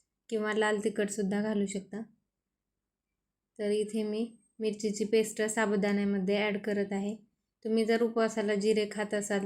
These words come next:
तर घालू शकता, आम्ही खात नाही म्हणून मी इथे घातले नाहीत.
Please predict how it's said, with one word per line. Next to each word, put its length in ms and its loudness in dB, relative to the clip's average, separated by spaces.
तर 120 -2
घालू 260 0
शकता, 380 -8
आम्ही 300 -2
खात 200 -4
नाही 200 -4
म्हणून 300 0
मी 120 -4
इथे 200 -2
घातले 320 -2
नाहीत. 260 -2